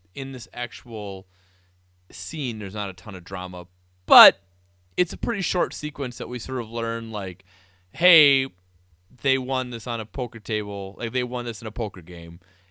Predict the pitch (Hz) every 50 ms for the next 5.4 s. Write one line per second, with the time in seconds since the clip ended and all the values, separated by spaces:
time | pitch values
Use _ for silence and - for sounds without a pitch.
0 | _ - 110 104 107 107 - - 131 117 104 - - 131 123 131 123 110 101 101
1 | 107 107 110 110 107 104 104 104 101 98 95 95 95 95 95 92 101 107 _ -
2 | - 98 92 90 92 92 92 95 98 - - 113 113 120 127 131 139 147 - -
3 | 147 147 123 - 123 113 113 110 98 95 107 107 104 98 - - - 107 104 98
4 | 90 95 92 85 - 98 98 98 92 92 92 95 95 92 - - 104 95 92 87
5 | 82 98 95 95 95 92 90